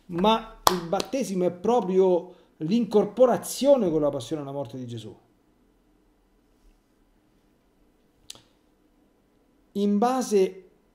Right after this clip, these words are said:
a ciò, sentite, la Chiesa ha sempre sostenuto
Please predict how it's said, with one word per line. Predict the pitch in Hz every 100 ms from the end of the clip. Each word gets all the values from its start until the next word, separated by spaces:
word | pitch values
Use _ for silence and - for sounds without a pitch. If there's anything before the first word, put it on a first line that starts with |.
| -
a | 190
ciò, | 190 - 143 113 - _ _ _ _
sentite, | - 165 - 233 120 113 110 _ _ _ _ _ _ _ _ _ _ _ _ _ _ -
la | 160 269 262
Chiesa | - 208 143 113 127 120 - _
ha | - 202
sempre | 196 - 294 - 233
sostenuto | 208 - 214 190 156 127 127